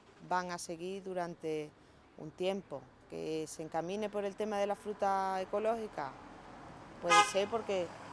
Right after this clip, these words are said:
a la larga será lo que habrá que, lo que todos los agricultores tendrán que ir haciendo. El tema, por ejemplo, que vosotros habéis dicho de reciclaje de,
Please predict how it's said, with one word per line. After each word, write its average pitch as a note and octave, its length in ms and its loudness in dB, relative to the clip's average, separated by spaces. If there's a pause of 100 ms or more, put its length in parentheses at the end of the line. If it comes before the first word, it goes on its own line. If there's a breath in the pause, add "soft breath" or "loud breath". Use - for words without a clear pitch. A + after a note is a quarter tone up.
(440)
a G3 100 6
la G3 140 10
larga G#3+ 320 10
será G#3 600 10
lo F#3+ 180 6
que F#3 120 4
habrá F3 240 6
que, F3 680 6
lo F3 140 4
que F3 100 0
todos G3+ 240 6
los A3 140 2
agricultores G#3+ 600 0
tendrán G#3 380 0
que F#3 140 0
ir F3 100 2
haciendo. E3+ 480 -2 (1400)
El F3+ 120 -4
tema, A#3+ 300 4
por A#3 180 0
ejemplo, A#3+ 280 -2
que A3+ 60 -4
vosotros A3+ 400 -4
habéis A3 240 -2
dicho A3 260 -4
de G#3+ 140 2
reciclaje G#3+ 680 -2
de, G#3 580 0